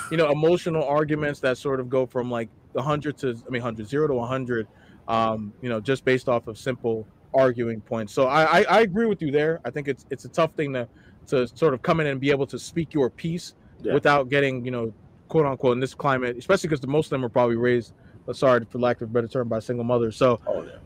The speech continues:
Speaker 1: you know, so a lot of them are going to be extremely emotional,
Speaker 2: Mm-hmm.
Speaker 1: um, when it comes to quote unquote disrespect. So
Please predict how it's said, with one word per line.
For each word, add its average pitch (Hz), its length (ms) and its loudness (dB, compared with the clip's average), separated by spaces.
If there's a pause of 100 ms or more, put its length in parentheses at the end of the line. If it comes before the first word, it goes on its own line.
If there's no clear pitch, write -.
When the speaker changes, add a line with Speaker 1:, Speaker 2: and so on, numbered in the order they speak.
(120)
Speaker 1:
you 143 100 0
know, 139 120 2
so 131 220 6
a 127 40 8
lot 139 160 6
of 139 60 0
them 131 220 4
are 143 180 4
going 131 260 0
to 123 120 -8
be 117 280 0
extremely 123 460 -2
emotional, 117 540 -2 (360)
Speaker 2:
Mm-hmm. - 120 -10
Speaker 1:
um, 113 460 -2
when 123 120 0
it 120 80 2
comes 123 260 -4
to 113 240 0 (600)
quote 135 220 6
unquote 117 280 2
disrespect. 113 600 -2
So 143 260 4